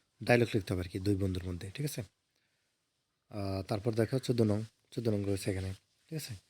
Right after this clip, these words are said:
চোদ্দ নংয়ে অ্যাপ্লিকেশন লাগবে একটা দরখাস্ত। তো মোটামুটি এই ছিল একটা এশিয়ান প্রশ্ন, ধন্যবাদ সবাইকে। আর এটা যে হুবহু আসবে এরকম না,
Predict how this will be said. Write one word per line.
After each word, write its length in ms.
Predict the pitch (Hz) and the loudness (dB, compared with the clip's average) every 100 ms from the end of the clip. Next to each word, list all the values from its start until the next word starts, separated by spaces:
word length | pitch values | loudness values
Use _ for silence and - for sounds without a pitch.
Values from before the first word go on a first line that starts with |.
| _ _ _ _ - | _ _ _ _ -4
চোদ্দ 120 | 151 | 4
নংয়ে 200 | 143 143 | 6 6
অ্যাপ্লিকেশন 420 | 156 139 139 117 117 | 4 4 4 4 0
লাগবে 200 | 95 98 | 0 -2
একটা 180 | - | -4
দরখাস্ত। 360 | 98 92 107 - - _ _ _ _ | -4 -4 -6 -10 -18 _ _ _ _
তো 60 | 127 | -2
মোটামুটি 240 | 143 139 | 0 4
এই 100 | 139 | 2
ছিল 140 | 147 147 | 4 2
একটা 200 | - 127 | 2 0
এশিয়ান 360 | 123 131 117 | 2 2 0
প্রশ্ন, 300 | 107 117 151 | 0 -2 -2
ধন্যবাদ 500 | 180 _ _ 104 101 | -6 _ _ -6 -4
সবাইকে। 380 | 95 107 101 147 - _ _ _ _ _ _ | -2 -2 -2 -4 -6 _ _ _ _ _ _
আর 80 | 113 | 2
এটা 180 | 110 135 | 4 6
যে 100 | 139 | 8
হুবহু 320 | 131 151 156 | 8 6 4
আসবে 220 | 139 151 | 2 4
এরকম 260 | 135 127 135 | 4 6 2
না, 160 | 143 | 2